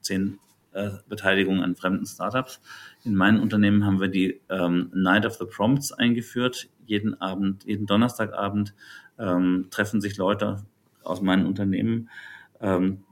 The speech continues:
das ist hybrid, also teilweise live und teilweise wieder mit anderen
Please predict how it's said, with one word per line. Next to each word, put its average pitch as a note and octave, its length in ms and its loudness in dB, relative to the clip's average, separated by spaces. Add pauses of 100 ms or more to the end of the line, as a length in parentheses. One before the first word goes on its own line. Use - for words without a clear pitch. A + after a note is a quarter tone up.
das - 320 -8
ist G2 180 -4
hybrid, A2 320 2
also F2+ 200 0
teilweise F#2+ 640 0 (340)
live F#2+ 400 4
und - 140 -2
teilweise F#2+ 360 -2
wieder F#2 120 -2
mit F#2 160 -2
anderen F#2 420 -4